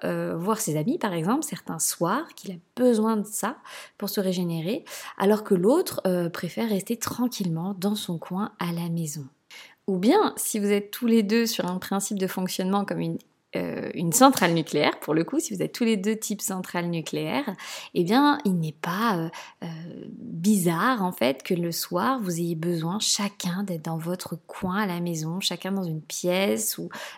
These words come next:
dans un livre, ou voilà, de pas forcément être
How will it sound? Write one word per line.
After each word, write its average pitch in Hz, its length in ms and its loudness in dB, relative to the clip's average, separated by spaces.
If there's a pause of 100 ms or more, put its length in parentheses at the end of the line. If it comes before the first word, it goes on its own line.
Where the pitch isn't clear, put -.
dans 202 240 4
un 190 100 0
livre, 185 680 0
ou 180 60 -4
voilà, 156 240 0
de - 120 -8
pas - 160 -2
forcément 208 320 0
être 202 140 0